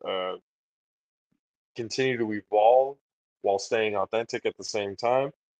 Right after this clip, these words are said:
Um, we appreciate you guys for hanging out with us, uh, on this lovely Friday. Everyone, have a great weekend. Have a safe weekend. Um,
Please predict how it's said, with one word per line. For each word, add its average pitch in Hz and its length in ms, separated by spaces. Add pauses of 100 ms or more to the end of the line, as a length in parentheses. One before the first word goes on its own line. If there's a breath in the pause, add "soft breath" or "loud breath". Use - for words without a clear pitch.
(440)
Um, 101 600 (340)
we 107 160
appreciate 107 560
you 104 80
guys 107 220
for 101 120
hanging 107 280
out 110 240
with 110 180
us, 110 260 (460)
uh, 101 300
on 104 240
this 104 180
lovely 110 460
Friday. 110 560 (340)
Everyone, 113 580
have 110 200
a 95 120
great 113 360
weekend. 117 560
Have 107 160
a - 40
safe 139 440
weekend. 127 640 (560)
Um, 98 680